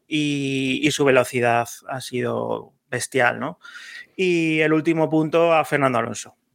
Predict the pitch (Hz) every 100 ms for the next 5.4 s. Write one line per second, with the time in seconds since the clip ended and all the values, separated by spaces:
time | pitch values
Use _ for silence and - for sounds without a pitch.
0 | - 127 131 127 127 - 139 131 135 147
1 | 147 139 135 135 135 135 135 131 127 131
2 | 151 180 196 202 - _ _ _ 254 156
3 | 151 147 147 147 147 143 143 143 139 160
4 | 180 175 170 170 165 175 190 185 185 180
5 | 202 208 220 269